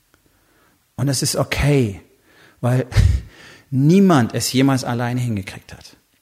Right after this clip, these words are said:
Darum gibt es diese Menschen, die anderen zeigen, wie etwas funktioniert. Wenn du Tennis lernen willst, dann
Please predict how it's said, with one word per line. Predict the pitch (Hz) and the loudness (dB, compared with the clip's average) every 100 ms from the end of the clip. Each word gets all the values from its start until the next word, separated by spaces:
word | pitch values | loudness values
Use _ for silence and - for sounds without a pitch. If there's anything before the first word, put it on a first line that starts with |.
| _ _ _ _ _ _ _ - | _ _ _ _ _ _ _ -18
Darum | - 98 127 - | -12 -4 -2 0
gibt | 151 - 180 | -2 0 0
es | 131 - - _ _ _ _ - | 0 -2 -10 _ _ _ _ -10
diese | 107 117 113 | -2 0 2
Menschen, | 110 110 - 143 | 2 0 0 0
die | 123 - | -2 0
anderen | 131 123 113 117 | 0 2 0 -2
zeigen, | - 113 123 127 | -2 -2 0 0
wie | 117 | -2
etwas | 113 117 - | -4 -6 -4
funktioniert. | 123 117 - 135 101 - - - | -4 -6 -4 -2 -2 -8 -18 -10
Wenn | 113 | -10
du | |
Tennis | - 120 139 135 | -4 0 2 2
lernen | 127 123 123 | 0 0 0
willst, | 113 127 - | 0 -2 -4
dann | 113 110 | -4 -6